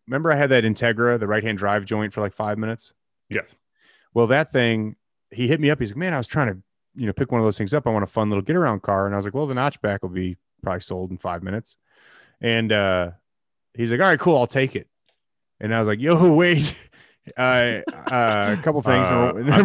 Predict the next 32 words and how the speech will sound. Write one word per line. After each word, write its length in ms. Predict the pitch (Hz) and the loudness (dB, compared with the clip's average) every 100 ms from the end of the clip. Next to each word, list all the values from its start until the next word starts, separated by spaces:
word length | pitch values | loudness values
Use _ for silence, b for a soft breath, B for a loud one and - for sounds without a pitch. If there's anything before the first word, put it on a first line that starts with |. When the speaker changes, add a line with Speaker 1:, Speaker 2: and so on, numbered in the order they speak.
| 156 | 6
Speaker 2:
built 80 | 160 | 6
Speaker 1:
one. 120 | 165 | 6
Speaker 2:
this 100 | 156 | 4
shit 140 | 156 107 | 2 2
myself. 520 | 98 - 135 98 82 | -2 -2 -2 -2 0
Speaker 1:
Yeah, 300 | 175 156 156 | 2 4 6
<laughs> 60 | 180 | 6
Speaker 2:
Uh, 20 | |
Speaker 1:
that's 300 | 220 170 - | 6 4 4
like, 160 | 190 | 4
it's 260 | 208 170 - | 4 -2 -2
off 340 | 233 214 214 | 0 0 0
the 120 | 185 165 | 0 0
top. 440 | - 175 156 139 | 2 4 2 -2
Like, 300 | 143 139 143 B B B | 0 0 -2 B B B
you 100 | 180 | 2
know 160 | 208 196 | 4 6
that 140 | 175 | 4
I'm 100 | 156 | 4
not 160 | 151 135 | 2 2
allowed 300 | 127 127 120 | 2 2 2
in 60 | |
the 60 | 101 | 0
back 280 | 110 107 101 | 0 0 -2
of 60 | |
the 40 | 95 | -6
shop 360 | - 92 82 | -4 -4 -4
normally, 480 | 95 95 87 87 95 - | -6 -4 -4 -8 -16 -14
right? 220 | 92 - | -14 -10
So 120 | 104 | -8
there's 160 | 92 90 | -8 -8
that. 180 | 69 | -14